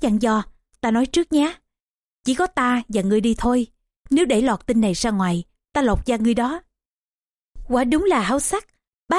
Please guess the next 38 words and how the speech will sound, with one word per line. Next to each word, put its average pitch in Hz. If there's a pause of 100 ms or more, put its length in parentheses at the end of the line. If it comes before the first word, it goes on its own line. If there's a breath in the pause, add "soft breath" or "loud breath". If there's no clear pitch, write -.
Điệt 226
hai 247
người, 190 (280)
bất -
kể 208
đêm 240
hôm 220
ra 196
khỏi 226
huyện 190
Đường, 214 (340 soft breath)
giả 254
làm 262
bộ 196
hạ 185
của 254
Trương 240
Tú, 269 (360)
quả 220
là 226
được 196
mở 208
ngay 262
cửa. 196 (420)
Nhưng 320
A 311
Hoàng 220
nhìn 214
thoáng 339
liền 220
biết 302
là 254
không 226
phải, 202 (400)
muốn 349
đóng 349
cửa 269
lại 196